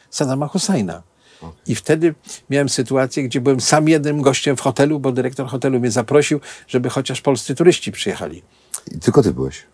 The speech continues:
Speaker 1: I tylko ja byłem.
Speaker 2: Jak się mieszka samotnie w hotelu? Ja kiedyś mieszkałem sam w hotelu.
Speaker 1: No, y,
Speaker 2: Dziwnie, nie?
Speaker 1: <laughs> byłem, zabrałem, zabrałem żonę, Martę, córkę
Speaker 2: Okej.
Speaker 1: i, i tak żeśmy siedzieli, kelnerzy wokół nas skakali.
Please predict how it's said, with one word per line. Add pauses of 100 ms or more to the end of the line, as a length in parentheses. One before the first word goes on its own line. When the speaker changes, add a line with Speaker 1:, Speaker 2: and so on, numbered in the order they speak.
Speaker 1:
I
tylko
ja
byłem. (480)
Speaker 2:
Jak
się
mieszka
samotnie
w
hotelu?
Ja
kiedyś
mieszkałem
sam
w
hotelu.
Speaker 1:
No, (580)
y,
Speaker 2:
Dziwnie,
nie? (100)
Speaker 1:
<laughs>
byłem,
zabrałem,
zabrałem
żonę,
Martę,
córkę
Speaker 2:
Okej. (180)
Speaker 1:
i,
i
tak
żeśmy
siedzieli,
kelnerzy
wokół
nas
skakali.